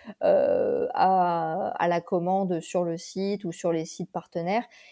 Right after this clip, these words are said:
et, euh, au salon, mais, euh, ils visent beaucoup plus, euh, sur le numérique. Après, c'est vraiment ce qui marche aussi en romance, euh, c'est, ça se lit tellement vite et, euh, et il y en a tellement des bouquins que, que voilà, il y a beaucoup plus de consommatrices, euh, de, de numérique que, que, que de papier, en fait.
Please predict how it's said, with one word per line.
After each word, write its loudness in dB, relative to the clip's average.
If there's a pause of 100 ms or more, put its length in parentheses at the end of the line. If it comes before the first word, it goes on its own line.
(140)
et, 8
euh, 4
au 2
salon, 2
mais, 0
euh, 0
ils -2
visent -2
beaucoup -4
plus, -6
euh, -2
sur -2
le 2
numérique. -2
Après, -6
c'est -6
vraiment -6
ce -14
qui -14
marche -8
aussi -12
en -4
romance, -2
euh, -4
c'est, -6
ça -6
se -8
lit -6
tellement 0
vite -4
et, 0
euh, 2 (420)
et 2
il 2
y 0
en 0
a 0
tellement 2
des 4
bouquins 0
que, -2
que -10
voilà, 4
il -2
y 2
a 0
beaucoup -2
plus -4
de -2
consommatrices, -8
euh, 0 (140)
de, -6
de -6
numérique -4
que, -4 (100)
que, -6
que -4
de -6
papier, -6
en -12
fait. -20